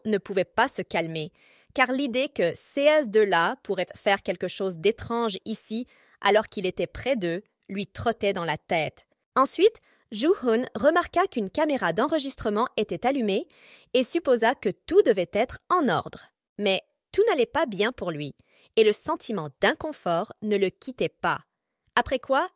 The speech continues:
il annonça que cela ressemblait à une sorte d'excursion. Et chacun commença à raconter à quelle excursion il avait participé dans son enfance. Le blond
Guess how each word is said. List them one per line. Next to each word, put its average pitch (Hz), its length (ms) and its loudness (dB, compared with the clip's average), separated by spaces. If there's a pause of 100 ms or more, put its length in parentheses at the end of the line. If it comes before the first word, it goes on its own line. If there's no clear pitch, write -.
il 220 140 2
annonça 214 420 -2
que - 120 -8
cela 170 320 -2
ressemblait 233 720 -2
à 190 100 0
une 180 140 -4
sorte - 360 -6 (100)
d'excursion. - 840 -4 (540)
Et 196 80 0
chacun - 460 -2 (100)
commença 277 500 -2 (140)
à 185 80 0
raconter 269 560 -4 (120)
à 185 100 -2 (140)
quelle 349 220 0 (100)
excursion - 760 -6 (440)
il 220 140 0
avait 190 160 0
participé 233 1000 -8
dans 202 180 -2
son 220 240 -6
enfance. - 640 -8 (280)
Le 226 140 8
blond 214 280 4